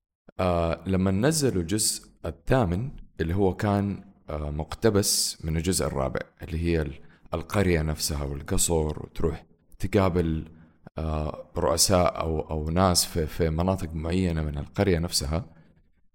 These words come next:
واضح إنه هم خلاص متوجهين على هذا الأساس. ف، آم، واحد من أصحابي مثلًا من عشاق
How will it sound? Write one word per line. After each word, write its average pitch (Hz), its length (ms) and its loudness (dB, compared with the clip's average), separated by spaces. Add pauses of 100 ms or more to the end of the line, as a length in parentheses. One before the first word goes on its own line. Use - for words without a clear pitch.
(480)
واضح 123 380 6
إنه 101 240 2
هم 123 480 0
خلاص - 540 -2 (760)
متوجهين 104 600 2
على 87 160 0
هذا 95 220 2
الأساس. - 600 -4 (800)
ف، - 120 2 (1200)
آم، 82 440 -2
واحد 127 260 2
من 127 140 0
أصحابي 92 400 -2
مثلًا 85 380 -4 (480)
من 92 200 -2
عشاق 127 640 -2